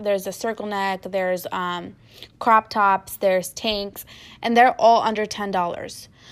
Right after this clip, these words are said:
So every day, every time I go to Walmart, which is at least once a week or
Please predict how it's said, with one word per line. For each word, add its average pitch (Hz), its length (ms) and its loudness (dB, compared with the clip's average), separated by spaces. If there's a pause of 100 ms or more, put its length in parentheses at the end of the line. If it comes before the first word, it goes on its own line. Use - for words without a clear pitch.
So 247 360 4
every 262 400 4
day, 254 280 2
every 240 240 2
time 269 200 -4
I 240 60 -4
go 220 100 -4
to 214 80 -2
Walmart, 185 460 -2
which 180 160 -6
is 202 140 -6
at 190 120 -2
least 202 240 -6
once 190 260 -6
a 214 60 -6
week 190 300 -4
or 185 400 -4